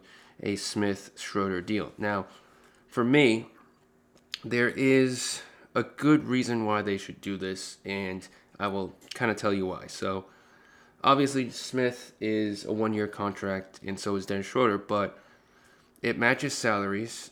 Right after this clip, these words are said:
and Boston's looking to move Schroeder. And there's an argument to be made that maybe Jalen Smith hasn't gotten a good look because he's on a team that really doesn't fit what he's trying to do.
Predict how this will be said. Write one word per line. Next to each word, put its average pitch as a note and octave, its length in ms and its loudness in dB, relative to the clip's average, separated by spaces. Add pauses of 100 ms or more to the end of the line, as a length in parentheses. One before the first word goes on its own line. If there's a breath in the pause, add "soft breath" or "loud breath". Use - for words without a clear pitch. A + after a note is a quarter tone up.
(120)
and G#2 560 -2 (320)
Boston's A2+ 460 0
looking A#2 260 0
to A2+ 100 -8
move A2+ 220 2
Schroeder. G#2 500 -2 (400 loud breath)
And C#3 200 6
there's C3+ 160 6
an B2+ 100 4
argument D3 440 4
to C#3 80 -4
be A#2+ 120 2
made A#2 340 4
that G#2+ 220 -2
maybe A2 440 2
Jalen G#2 380 -2
Smith G#2+ 300 -2
hasn't G#2+ 280 -2
gotten G2+ 220 -2
a G2+ 60 -4
good G#2 260 -4
look A2+ 320 0
because G#2 280 -6
he's G#2 160 -4
on G2+ 160 0
a G2 60 -6
team G#2 340 -4
that G2+ 160 -4
really G#2 280 0
doesn't G#2 540 -4
fit - 480 -4
what G#2 140 -4
he's G2+ 180 -6
trying G2+ 300 -4
to - 100 -18
do. C#3+ 280 0